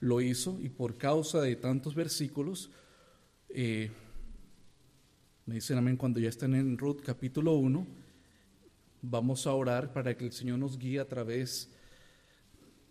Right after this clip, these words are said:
de varios principios hermosos que necesitamos nosotros de recordar y poner nuestra confianza en el Señor por lo que vamos a extraer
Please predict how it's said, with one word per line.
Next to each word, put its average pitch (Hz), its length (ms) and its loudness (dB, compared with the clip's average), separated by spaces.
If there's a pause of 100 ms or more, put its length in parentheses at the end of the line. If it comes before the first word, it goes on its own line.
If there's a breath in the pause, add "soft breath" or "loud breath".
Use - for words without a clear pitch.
(380)
de 117 180 -2
varios 143 360 2
principios 143 880 -4
hermosos 143 720 -2
que 131 120 -8
necesitamos 123 720 0
nosotros 131 680 -4 (380 loud breath)
de 120 80 -2
recordar 113 840 -6 (640 soft breath)
y - 80 -12
poner 120 400 -2
nuestra 131 220 -2
confianza 131 460 -2
en 131 80 4
el 127 80 4
Señor 127 420 2
por 131 140 -2
lo 120 100 0
que 117 100 -4
vamos 117 380 -2
a 120 40 0
extraer 127 640 -2